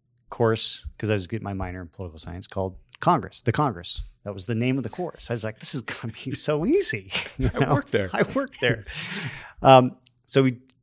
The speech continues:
Speaker 1: one day, the professor's lecturing about something. I go into the office for work. I notice in roll call that, uh, for those of you not listening,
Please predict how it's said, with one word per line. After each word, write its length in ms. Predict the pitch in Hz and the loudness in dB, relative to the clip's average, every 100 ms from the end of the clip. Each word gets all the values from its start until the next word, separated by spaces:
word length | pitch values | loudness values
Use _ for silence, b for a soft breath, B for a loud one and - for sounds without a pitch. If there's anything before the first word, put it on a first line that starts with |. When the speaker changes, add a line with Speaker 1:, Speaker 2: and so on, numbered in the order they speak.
| _ - | _ 6
Speaker 1:
one 220 | 147 151 | 8 10
day, 280 | 143 135 123 | 10 8 4
the 120 | 101 _ - - _ - | -4 _ -20 -20 _ -2
professor's 520 | 113 123 113 117 101 | 4 6 4 0 0
lecturing 320 | 107 - 107 | 0 0 -2
about 180 | 98 95 | -2 -2
something. 520 | 104 95 98 98 90 - _ _ _ - | -6 -8 -10 -10 -12 -18 _ _ _ -8
I 80 | 113 | 2
go 160 | 120 | 4
into 120 | 123 | 4
the 120 | 107 101 | 2 2
office 300 | 98 101 - | 0 -4 -8
for 120 | 104 | -8
work. 280 | 95 98 95 | -6 -8 -6
I 80 | 107 | -4
notice 320 | 117 117 107 | 0 0 -2
in 120 | 104 | -4
roll 180 | 110 151 | -2 -2
call 400 | - 87 87 113 b b b b b _ | -4 -10 -10 -14 b b b b b _
that, 360 | 104 104 98 - | 0 0 0 -4
uh, 340 | 101 95 92 92 90 _ _ _ _ _ | -6 -4 -6 -10 -16 _ _ _ _ _
for 160 | - 101 | -4 0
those 220 | 95 87 | 0 -4
of 100 | 85 | -8
you 120 | 85 | -6
not 200 | 95 113 | -4 -4
listening, 460 | 107 - 101 101 | -4 -8 -10 -10